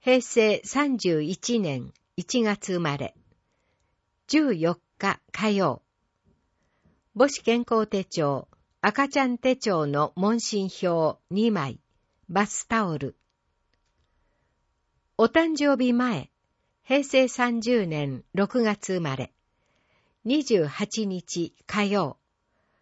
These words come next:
母子健康手帳、赤ちゃん手帳の問診票一枚、バスタオル。一歳六ヶ月時、平成二十九年十一月生まれ。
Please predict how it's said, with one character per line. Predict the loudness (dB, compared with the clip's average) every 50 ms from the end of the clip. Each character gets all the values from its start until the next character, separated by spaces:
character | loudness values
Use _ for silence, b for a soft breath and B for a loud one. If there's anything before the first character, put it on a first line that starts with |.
| _ _ _ _ _
母 | 2 2 2
子 | 2 -2 -2
健 | -2 0 0 0 0
康 | 0 0 0 0
手 | 0 -2 -4 -4
帳、 | -4 -4 -4 -2 -2 -4 -6 -10 -14 _ _ _ _ _ _
赤 | -4 0 0 0 0
ち | 2 0
ゃ | 0 0
ん | 0 -2 0
手 | 0 0 0
帳 | 2 0 -2 0 0 0
の | 0 0 -2 -2 -2
問 | -2 0 0 0 0 -2
診 | -6 -6 -6 -6 -6 -8
票 | -6 -4 -2 0 0 0 0 -2 -4 _ -12
一 | -12 -10 -6 -4 -2 -2
枚、 | -2 -4 -6 -8 -10 -16 _ _ _ _ _ _ _ _ _ _
バ | -4 -4 -4
ス | -4 -6 -12 -6 -4
タ | -2 -2 -2
オ | -2 -4
ル。 | -6 -8 -10 -12 _ _ _ _ _ _ _ _ _ _ _ _ _ _ _ _ _ _ _ _ _ _ _ _ _ _ _ _ _ _ _ _ _ _ _ _ _
一 | -4 -4 -4
歳 | -4 -8 -4 -2 0 0 0 -2 0
六 | 2 2 2 2 2
ヶ | 0 0 2
月 | 2 0 -2 -2 -4 -6 -4
時、 | -4 -6 -8 -10 -12 -18 -20 -20 -20 _ _ _ _ _ _ _ _ _
平 | 0 0 0 0
成 | 0 2 2 2 2
二 | 2 -2 -2 -2
十 | 0 0 0 0 0
九 | 0 0 2 2 2
年 | 2 0 -2 -2 -4 -6 -10 -12 _
十 | -2 0 2 2 2
一 | 2 0 -2 -2 0 0
月 | 0 0 -2 -2 -2 0
生 | 0
ま | 0 -2 -4 -4
れ。 | -8 -12